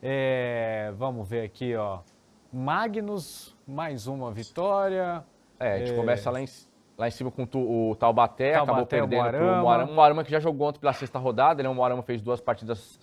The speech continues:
Speaker 2: fo-, seguidas fora de casa, uma boa vitória. Ontem acabou perdendo, mas fez uma grande partida também. O Moarama segue bem ali na competição.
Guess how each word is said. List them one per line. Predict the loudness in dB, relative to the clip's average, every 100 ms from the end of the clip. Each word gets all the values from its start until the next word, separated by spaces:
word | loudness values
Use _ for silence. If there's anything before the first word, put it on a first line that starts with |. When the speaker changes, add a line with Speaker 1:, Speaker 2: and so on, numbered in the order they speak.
| -4
Speaker 2:
fo-, | -4
seguidas | -4 -6 -2 -2 -2 -4 -8 _ _ _ -20 _
fora | -2 0 0
de |
casa, | 4 6 6
uma | 6 4
boa | 6 6
vitória. | 4 0 6 8 6 4 -2 -4
Ontem | -2 0
acabou | 0 0 0
perdendo, | 0 0 0
mas | 0
fez | -2
uma | 0 0
grande | 0 -2
partida | 0 0 0 -4
também. | -2 -2 0
O |
Moarama | 4 4 4 0
segue | -4 -4
bem | -4 -4 -4
ali | -6
na | -8
competição. | -10 -10 -12 -4 0 0